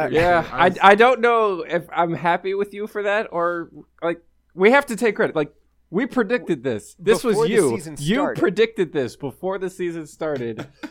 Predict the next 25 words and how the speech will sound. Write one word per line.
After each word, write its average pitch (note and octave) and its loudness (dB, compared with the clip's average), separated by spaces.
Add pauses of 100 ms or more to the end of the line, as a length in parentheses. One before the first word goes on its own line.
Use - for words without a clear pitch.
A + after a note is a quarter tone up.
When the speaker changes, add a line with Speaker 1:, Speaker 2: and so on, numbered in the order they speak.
(200)
Speaker 2:
This G#3+ 2
is A3 -2 (160)
kind C#4+ 2
of A3 -4
your B3 0
fault F#3+ 0
most G3 -4
of D#3 -4
all. C3 -2
Speaker 1:
Yeah. - -6 (500)
It's G#2+ -18
Speaker 3:
Well, C#4+ -4
Speaker 1:
like D#4 -4
I D4 -4
Speaker 3:
but A3 -14
Speaker 1:
put D3 -10
it G3+ -4
out C#3+ -2
in - -4
the C3 -6
Speaker 3:
before C3+ -6
Speaker 1:
ether A#2 -10
and F#2 -14
it F#2 -18
happened. G#2+ -14